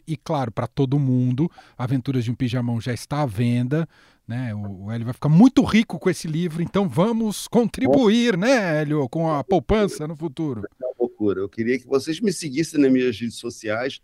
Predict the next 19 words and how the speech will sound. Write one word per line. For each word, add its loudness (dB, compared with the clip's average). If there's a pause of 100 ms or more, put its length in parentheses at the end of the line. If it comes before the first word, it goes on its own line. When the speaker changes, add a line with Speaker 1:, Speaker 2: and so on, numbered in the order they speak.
(220)
Speaker 2:
arroba 0
Lapena -2
no -4
Instagram. -8 (360)
Ali 0
você -4
entra -4
num -2
link, -4
tem -6 (240)
link -4
para, -8
é, -4
para -8
a -10
venda -2
dos, -10 (140)
dos -8
livros, -4